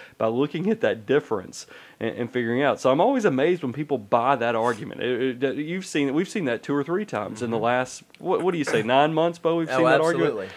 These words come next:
Speaker 1: And it, I, I just find that very, these are very smart people that fall for this too, and I think it just is one of those things. But there's no shame in locking in those losses and playing the tax game. Don't let the psychological side lead you into making a bad decision.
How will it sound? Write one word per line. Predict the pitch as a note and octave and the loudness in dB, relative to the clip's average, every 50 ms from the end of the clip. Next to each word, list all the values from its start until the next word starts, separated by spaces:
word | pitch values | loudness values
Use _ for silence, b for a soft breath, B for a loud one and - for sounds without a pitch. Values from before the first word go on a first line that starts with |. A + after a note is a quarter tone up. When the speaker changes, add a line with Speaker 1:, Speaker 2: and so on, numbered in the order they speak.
| B B B - | B B B 0
Speaker 1:
And | B2+ C#3 | 2 2
it, | C#3+ A2+ D#3+ E3+ D3+ C#3 D#3+ | 2 2 0 -2 -2 -2 -2
I, | - D#3 D#3+ D3+ - E3 | 0 2 0 2 2 0
I | E3+ | 0
just | E3+ G3 E3+ | 0 0 -2
find | - - F3 E3+ F3 F3 E3+ | 0 2 4 4 4 4 4
that | E3 D3 C3 | 2 2 2
very, | B2+ B2 C#3+ D#3 E3 D3 | 2 4 4 4 4 2
these | C#3+ E3+ A3+ A3+ | 0 0 0 0
are | - | -2
very | - - - D3 D#3 E3+ F3+ E3+ | -2 0 4 6 6 6 6 4
smart | E3+ - - D#3 D3+ C#3 - - | 0 -2 -2 0 0 0 -2 -2
people | D#3+ D#3 E3 - B2 A#2 | -4 -6 -4 -2 -2 0
that | A2+ A#2 A#2 - | 2 0 0 0
fall | - A#2+ B2+ C3 C3 | 2 2 2 2 0
for | C3 - A2+ | -2 -4 -4
this | G2+ G2 G2+ - | -4 -6 -8 -6
too, | - - A#2+ A2+ | -6 -4 -2 -2
and | G#2+ G#2 | -2 -2
I | A2 | -4
think | A2 - B2+ B2 | -4 -4 -6 -4
it | C3 A#2+ | -4 -6
just | G#2+ A#2+ B2 A2+ - - | -6 -6 -8 -8 -8 -12
is | G#2+ | -10
one | A2 A2+ A#2+ | -6 -4 -2
of | B2 A#2+ | -2 -2
those | A#2+ A#2 A2+ | -2 -4 -4
things. | - C3+ C3 B2+ A#2+ A#2+ A2+ - B B B B B B B _ _ _ _ _ _ _ - - - - | -4 -2 -2 -2 -2 -4 -6 -10 B B B B B B B _ _ _ _ _ _ _ -20 -18 -8 2
But | C3 C3 B2+ A#2 B B B B B _ | 6 6 6 6 B B B B B _
there's | - D#3 D#3 | 2 2 4
no | E3+ E3+ F3+ F#3+ G#3+ G#3+ | 6 6 8 8 8 8
shame | G#3 - - G3 F#3 F#3 E3+ D#3 C#3 C3 | 6 4 4 4 6 6 6 4 4 2
in | A#2 B2 B2 B2 | 0 -2 0 2
locking | C3 C3+ C#3 C#3 - C#3+ B2+ B2+ | 4 4 4 2 2 0 0 2
in | B2+ B2 | 2 2
those | B2 A#2+ A2+ | 2 0 0
losses | A2 A#2 A#2 A2+ A2+ - - A2 G2+ | 2 2 2 2 2 0 -4 -8 -6
and | A2 G#2+ | -6 -4
playing | G2+ - A2+ A2 A2 G#2+ | -2 0 0 0 0 -2
the | G#2 G#2 | -4 -4
tax | - A2+ G#2+ G#2+ - - | 0 0 0 0 -2 -6
game. | - G#2 F#2+ - G#2 G#2+ | -8 -8 -8 -8 -4 0
Don't | A2+ B2 C#3 D#3 D#3 - | 4 4 4 4 2 0
let | C#3 D3+ C#3+ C#3+ - | 0 0 0 0 -2
the | C3 | -4
psychological | A#2+ - - C3 B2+ B2+ C3 A2+ A2 A2+ A#2+ B2 A#2+ A#2 A#2 - A2 | -4 -2 0 0 0 0 0 0 0 2 2 2 2 0 -4 -8 -8
side | - - A2+ A2 A2 A2 G#2+ B B B B B B | -4 0 0 0 2 0 -2 B B B B B B
lead | A#2+ B2 B2 B2+ A#2 | -4 -2 -2 -2 0
you | A2+ A#2+ | 0 0
into | A#2 G#2+ G#2+ | 0 0 -2
making | G#2 G#2+ G#2+ G#2 - A2+ G#2+ G#2 | -4 -6 -6 -6 -8 -8 -8 -8
a | G2+ | -6
bad | F#2+ G#2+ G#2 G#2 G2 | -6 -6 -6 -6 -8
decision. | G2+ - - - A2 G#2 G2+ G2 - A2 | -10 -8 -4 -4 -4 -4 -4 -8 -14 -14